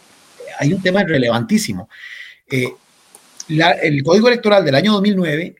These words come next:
incorporó algunos aspectos, porque estos son temas no nuevos, se vienen discutiendo desde tiempo atrás, tal vez no con la magnitud de ahora,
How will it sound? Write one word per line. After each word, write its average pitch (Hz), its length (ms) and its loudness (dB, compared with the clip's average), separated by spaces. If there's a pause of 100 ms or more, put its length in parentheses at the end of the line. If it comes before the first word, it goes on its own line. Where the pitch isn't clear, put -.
(320)
incorporó 147 640 0
algunos 156 340 0
aspectos, 139 360 -6
porque 110 120 -10
estos 185 160 -10
son 202 100 -8
temas 196 380 -2
no 143 220 -2
nuevos, 156 360 2
se 104 100 -8
vienen 139 180 -4
discutiendo 147 520 -2
desde 127 200 -2
tiempo 139 280 -2
atrás, 151 300 0
tal 110 140 -2
vez 160 120 2
no 185 160 0
con 208 140 0
la 196 100 2
magnitud 143 460 -2
de 196 80 6
ahora, 180 340 4